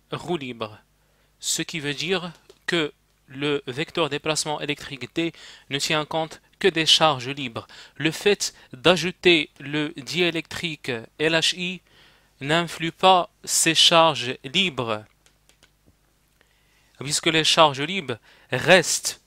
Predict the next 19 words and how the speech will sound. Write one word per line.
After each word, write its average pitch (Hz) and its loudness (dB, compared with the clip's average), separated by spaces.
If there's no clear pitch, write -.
telles 156 2
qu'elles 139 -2
sont, 185 0
eh 139 0
bien, 170 0
on 165 2
a 156 4
toujours 175 -2
la 147 -2
même 170 -4
expression 160 -4
de 139 -8
notre 156 -6
vecteur 151 0
D, 143 2
c'est-à-dire 147 -4
toujours 175 -4
sigma 151 -2
L 165 0